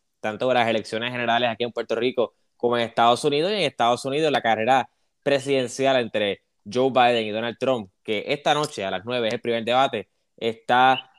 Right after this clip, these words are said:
eh, súper candente, una carrera que vamos a analizar durante estas próximas cinco semanas. Y pues, hablándoles un poquito de mí, pues, como ya dijeron, mi nombre es Francisco José Báez, eh, soy estudiante de tercer año de periodismo en la Universidad de Puerto Rico,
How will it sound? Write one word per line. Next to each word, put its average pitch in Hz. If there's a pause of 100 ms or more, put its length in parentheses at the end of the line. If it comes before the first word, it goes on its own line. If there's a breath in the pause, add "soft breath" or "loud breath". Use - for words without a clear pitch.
(120)
eh, 131
súper 139
candente, 147
una 123
carrera 120
que 123
vamos 117
a 123
analizar 120 (220)
durante 120
estas 117
próximas 120
cinco 120
semanas. 196 (400)
Y 120
pues, 117
hablándoles 117
un 143
poquito 147
de 147
mí, 190
pues, 165 (120)
como 120
ya 117
dijeron, 127
mi 147
nombre 120
es -
Francisco 117 (600)
José 117
Báez, 127 (260)
eh, 117
soy 120
estudiante 127
de 131
tercer 123
año 113
de 143
periodismo 110
en 131
la 127
Universidad 104
de 101
Puerto 104
Rico, 107